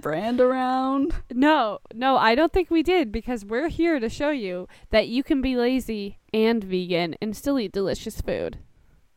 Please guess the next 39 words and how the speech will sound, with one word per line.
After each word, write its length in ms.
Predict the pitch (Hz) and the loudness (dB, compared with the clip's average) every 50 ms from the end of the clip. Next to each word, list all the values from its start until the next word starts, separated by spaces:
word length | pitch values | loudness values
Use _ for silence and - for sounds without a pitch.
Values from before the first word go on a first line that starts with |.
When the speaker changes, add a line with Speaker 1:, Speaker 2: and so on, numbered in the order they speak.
| _ - _ | _ -18 _
Speaker 1:
I 60 | - 190 | -10 -8
love 240 | 190 190 190 185 190 | -8 -6 -6 -8 -8
it. 240 | 190 196 202 - - - - - - - - | -8 -10 -10 -12 -14 -20 -20 -20 -20 -18 -14
I 80 | - 196 | -8 -2
love 200 | 277 262 - - | -2 0 2 4
it. 400 | 370 - - - - 311 320 - - | 4 4 6 6 8 8 8 4 2
Speaker 2:
<laughs> 40 | - - - - - - - - - 311 - - _ | -8 -12 -12 -16 -14 -14 -12 -10 -12 -12 -14 -2 _
Um, 760 | 247 254 254 254 247 240 240 233 233 233 226 220 214 214 233 - - - _ - | 6 8 10 10 10 10 8 8 4 0 -6 -10 -12 -14 -16 -18 -20 -20 _ 6
but 140 | - 320 320 | 6 8 8
yeah, 200 | 330 294 247 - - | 10 8 8 8 10
also 380 | 262 339 - - 381 311 247 254 | 10 10 10 10 8 6 6 6
going 300 | 240 269 277 302 339 285 | 6 6 8 8 8 8
back 240 | 277 302 302 294 - | 8 6 6 6 4
to 100 | 285 262 | -2 -2
something 340 | - 277 254 - - 233 214 | -2 -4 -4 -4 -8 -12 -10
you 100 | 220 208 | -10 -8
mentioned 600 | 202 208 208 208 - - 175 170 151 170 190 208 - - _ _ _ _ | -6 -6 -8 -8 -8 -10 -10 -10 -10 -12 -14 -18 -20 -20 _ _ _ _
s-, 120 | - - | -18 -8
when 160 | 240 240 233 | -4 -4 -2
we 60 | 220 214 | -2 -4
were 100 | 214 208 | -6 -4
talking 260 | - 247 240 220 220 | -4 -4 -4 -4 -4
about 160 | 208 196 - | -6 -8 -10
snacks. 540 | - - 220 208 165 101 82 - - - - - - _ _ _ _ _ _ _ _ _ _ _ _ _ _ | -10 -10 -8 -6 -6 -8 -10 -14 -18 -20 -20 -20 -20 _ _ _ _ _ _ _ _ _ _ _ _ _ _
Uh, 360 | - 233 233 226 226 226 220 - - | 8 10 10 10 10 8 6 6 6
I 120 | 247 294 | 6 8
don't 160 | 370 440 427 | 8 6 6
know 160 | 381 392 381 | 4 4 4
if 100 | 349 285 | 2 0
this 220 | - 285 285 - - | -2 -6 -6 -6 -6
is 100 | 247 226 | -4 -4
an 80 | 247 220 | -2 -2
unpopular 720 | 220 220 220 208 220 220 208 190 - 208 190 170 165 110 113 | -2 -4 -2 -2 -2 -2 -2 -2 -4 -6 -6 -4 -4 -6 -6
opinion 460 | - - 233 254 294 339 359 359 339 | -6 -6 -6 -2 0 0 0 2 2
or 120 | 339 349 | 2 2
not, 340 | 339 330 330 330 320 285 - | 2 2 2 2 2 0 0
but, 140 | - 233 220 | -2 -2 0
like, 180 | 220 220 214 - | 0 -2 -2 -4
craisins 720 | - - 277 320 392 392 330 247 262 220 214 214 214 196 | -6 -2 2 4 4 4 4 2 -2 -2 -2 -4 -8 -12